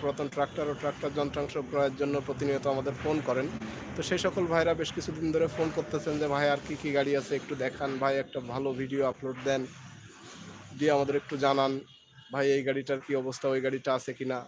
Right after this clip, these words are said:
তো সেই সকল ট্রাক্টর সংশ্লিষ্ট ভাইদের কথা মাথায় রেখে চিন্তা করলাম যে আসলে, আহ, ছোট্ট একটা লাইভ আপডেট। আজকে যেহেতু চাপ কম আছে, আহ, যদিও রোদের তীব্রতা বেশি, গরমের তাপ বেশি, তারপরেও চেষ্টা করতেছি ছোট্ট একটা লাইভের মাধ্যমে আজকে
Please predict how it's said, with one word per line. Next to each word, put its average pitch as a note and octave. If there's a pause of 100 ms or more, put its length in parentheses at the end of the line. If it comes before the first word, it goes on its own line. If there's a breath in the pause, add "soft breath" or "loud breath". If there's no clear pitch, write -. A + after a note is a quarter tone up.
(120)
তো C3+
সেই D#3
সকল F3
ট্রাক্টর E3
সংশ্লিষ্ট D#3
ভাইদের C#3+
কথা D3
মাথায় C#3
রেখে C#3+
চিন্তা C#3
করলাম C#3
যে C3+
আসলে, C#3 (600 loud breath)
আহ, A#2
ছোট্ট -
একটা D#3
লাইভ C#3+
আপডেট। D#3
আজকে C#3+
যেহেতু C#3
চাপ C3+
কম C#3+
আছে, C3+ (240)
আহ, A#2+
যদিও B2
রোদের C#3
তীব্রতা C3+
বেশি, C3
গরমের B2+ (100)
তাপ B2
বেশি, B2
তারপরেও C#3 (400)
চেষ্টা C#3+
করতেছি C#3
ছোট্ট -
একটা D#3+
লাইভের C#3+
মাধ্যমে D3+
আজকে C#3